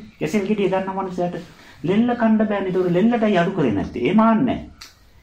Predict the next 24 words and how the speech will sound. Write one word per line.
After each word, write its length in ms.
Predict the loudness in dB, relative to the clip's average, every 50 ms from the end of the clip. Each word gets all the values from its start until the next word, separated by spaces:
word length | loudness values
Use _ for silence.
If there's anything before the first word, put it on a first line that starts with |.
| -8 -4
එයා 160 | -4 -4 -2
කන්න 300 | -2 -2 -2 -2 0 0
බැරි 260 | 2 2 2 2 2 4
ලෙල්ලට 380 | 4 4 4 4 4 4 4 0 0
සල්ලි 300 | 0 0 2 2 2 4
දීලා 200 | 4 4 4 4
ගන්නවලු. 520 | 4 2 0 0 0 0 0 0 0 -2 -2 -4 -8 -14 -20 -20 -20 -12 -6
කෙසෙල් 320 | -4 -4 -2 0 -2 0
ගෙඩිය 260 | -2 0 0 0 0 0
කාලා 340 | 0 0 0 0 -2 -4
කපන්නේ 420 | -6 -8 -6 -4 -4 -2 -2 -2 -2
මාර 240 | -2 -2 -4 -4 -4
වෙලේ. 240 | -4 -6 -4 -4
මම 180 | -4 -4 -4 -6
මාර 280 | -6 -6 -8 -8 -6 -6
මෝඩෙක් 440 | -4 -4 -4 -4 -4 -4 -4 -4 -4
නේ. 120 | -4 -2
මේකට 300 | -2 -2 -4 -4 -6 -6 -4
ගෙවලා 300 | -2 -2 0 0 0 0
නේ 120 | 0 0 0
අරන් 260 | 0 0 -2 -4 -4
තින්නේ. 280 | -6 -6 -8 -8 -10 -14 -16 -20 -20 _ _ _ _ _ _ _ _ _ _ _ -2
කිලෝ 220 | 0 2 2 2
විසිපහ 280 | 2 0 -2 -2 -2